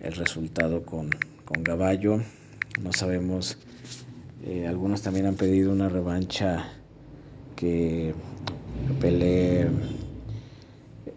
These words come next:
eh, Nonito Donaire contra el japonés, una revancha,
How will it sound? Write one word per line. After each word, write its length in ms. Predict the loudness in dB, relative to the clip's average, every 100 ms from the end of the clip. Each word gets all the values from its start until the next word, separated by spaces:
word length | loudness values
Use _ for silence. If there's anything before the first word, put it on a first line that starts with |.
| -4 0
eh, 400 | 2 2 2 0 -2 -6 -12 -18 -20 -18 -16 -16 -16 -12 -2
Nonito 320 | 2 4 4
Donaire 420 | 6 8 8 8
contra 720 | 6 2 2 4 6 6 6 4
el 600 | 2 0 0 -2 -2 -4
japonés, 560 | -4 2 6 6 4 2
una 240 | 0 2
revancha, 640 | 4 4 2 4 4 4